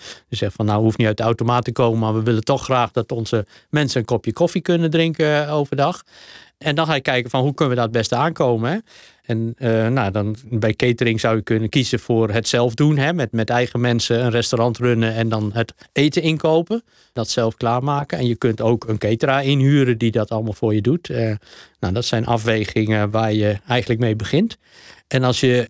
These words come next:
die afweging gemaakt hebt en je kiest ervoor om de cateringdienstverlening in te kopen, zoals wij bij de overheid doen, nou, dan ga je kijken onder welke voorwaarden gaan we dat dan, eh, in de markt zetten, gaan we dat dan aanbesteden. En, nou, als je dat, eh,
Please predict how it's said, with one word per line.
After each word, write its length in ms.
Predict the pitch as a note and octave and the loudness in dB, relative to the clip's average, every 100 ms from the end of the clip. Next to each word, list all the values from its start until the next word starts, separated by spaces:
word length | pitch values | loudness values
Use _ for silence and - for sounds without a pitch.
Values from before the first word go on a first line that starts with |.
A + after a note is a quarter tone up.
| C3 | -4
die 200 | B2+ D3+ | 0 2
afweging 460 | C#3+ C#3 B2+ B2 - | 2 2 0 0 -2
gemaakt 400 | C3 C#3+ C3+ - | 0 0 -2 -2
hebt 260 | A2+ - | -2 -2
en 100 | A#2 | -4
je 80 | A#2+ | -4
kiest 280 | - C3 - | -2 -2 -2
ervoor 360 | - A#2+ A2 | -2 0 0
om 100 | A2+ | 0
de 80 | A2+ | -2
cateringdienstverlening 1040 | - B2 A2 G#2+ A2 C3 - C#3+ C#3+ D3 | 0 0 0 -2 0 0 0 0 0 2
in 120 | D3 C#3+ | 0 -2
te 80 | |
kopen, 360 | C3+ C#3+ D3 - | 0 0 0 -2
zoals 220 | B2+ A#2 | -4 -2
wij 240 | B2 A2+ A2 | 0 0 0
bij 180 | A#2+ | -2
de 80 | A#2 | 0
overheid 420 | A#2+ A#2 A2 G#2 | 0 0 0 0
doen, 240 | A#2 G#3 A#3 _ _ - _ - | 0 0 -2 _ _ -20 _ -4
nou, 160 | A2 | -2
dan 120 | C3 | -2
ga 80 | B2+ | -2
je 60 | A#2 | -2
kijken 320 | A#2 A2 B2 | 0 0 0
onder 220 | B2+ A#2+ | 0 2
welke 300 | C3 B2+ - | 2 2 0
voorwaarden 600 | - C3+ C3 A#2+ A2+ A2 | 0 2 4 2 2 0
gaan 240 | - A#2 A2+ | -2 -4 -2
we 60 | |
dat 200 | A2+ G#2+ | -4 -4
dan, 300 | A2+ G#2+ A2 | -6 -4 -4
eh, 200 | G#2+ G#2+ A2 | -4 -4 -4
in 140 | B2+ A#2+ | -2 0
de 80 | |
markt 260 | A#2 C3+ - | 0 0 0
zetten, 480 | - D#3 C#3+ B2+ A2 | -2 0 0 0 0
gaan 120 | A#2 | -4
we 60 | G#2+ | -4
dat 160 | G#2 | -4
dan 160 | G#2 G#2 | -4 -2
aanbesteden. 640 | C3+ C#3+ - C3+ B2 G#2+ _ - - - - _ _ | -2 -2 0 2 0 -2 _ -20 -20 -20 -20 _ _
En, 320 | - A#2 A2+ G#2+ | -4 0 0 0
nou, 140 | C#3+ | -2
als 140 | G2 - | -2 -2
je 60 | |
dat, 200 | A2 A2 | -2 0
eh, 260 | B2 A2 | 0 0